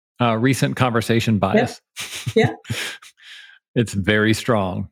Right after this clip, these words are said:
Speaker 2: So in the, in the absence of, of good market data,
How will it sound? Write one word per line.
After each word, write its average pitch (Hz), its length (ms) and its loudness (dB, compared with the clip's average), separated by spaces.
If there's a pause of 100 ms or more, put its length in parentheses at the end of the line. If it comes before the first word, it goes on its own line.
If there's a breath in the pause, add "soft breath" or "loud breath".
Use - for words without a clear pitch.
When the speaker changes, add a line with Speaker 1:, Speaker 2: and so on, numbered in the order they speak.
(180)
Speaker 2:
So 226 200 2
in 240 120 2
the, 226 260 2
in 247 100 6
the 247 240 4
absence 247 640 2
of, 190 240 0 (320)
of 185 400 2 (680)
good 233 320 4
market 196 520 2
data, 254 500 4